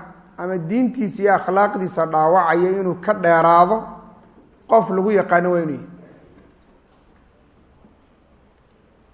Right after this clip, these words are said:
Oo aanu ahayn qof lagu yaqaano fisqi,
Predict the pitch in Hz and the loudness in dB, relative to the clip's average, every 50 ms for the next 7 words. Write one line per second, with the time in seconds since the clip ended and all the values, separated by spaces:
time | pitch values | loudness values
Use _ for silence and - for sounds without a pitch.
0 | 69 _ _ _ _ _ _ _ _ _ _ _ _ _ _ _ - - 180 190 | _ _ _ _ _ _ _ _ _ _ _ _ _ _ _ _ -6 0 2 2
1 | 202 - - 226 240 247 247 247 240 240 254 254 247 233 - - 262 262 - 226 | 4 4 4 4 4 4 4 2 2 2 2 0 0 -2 0 2 2 2 2 2
2 | 220 214 214 262 247 220 190 - - 180 180 180 180 185 208 254 226 180 - - | 0 0 2 2 2 2 2 2 2 0 2 2 0 0 -2 -4 -4 -6 -12 -16
3 | - - - - - - - _ - _ _ _ _ _ _ _ _ _ _ _ | -20 -20 -20 -20 -20 -20 -20 _ -20 _ _ _ _ _ _ _ _ _ _ _
4 | _ - 330 302 - - - 202 185 | _ -2 -2 -2 -2 -2 -2 -2 -2